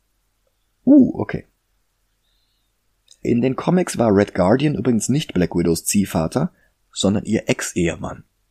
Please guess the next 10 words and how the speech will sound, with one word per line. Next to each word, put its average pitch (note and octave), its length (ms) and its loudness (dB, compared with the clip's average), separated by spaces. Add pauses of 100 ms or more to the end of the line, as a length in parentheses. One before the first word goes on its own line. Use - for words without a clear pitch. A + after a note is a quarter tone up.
(640)
Und - 180 -4
einer A2 200 2
der G#2+ 120 2
Gründe, A2+ 360 2
warum G2+ 320 2
sie G#2+ 200 4
Schwarze G2+ 640 -2
Witwe - 260 0
genannt D2+ 420 -6
wird. - 320 -12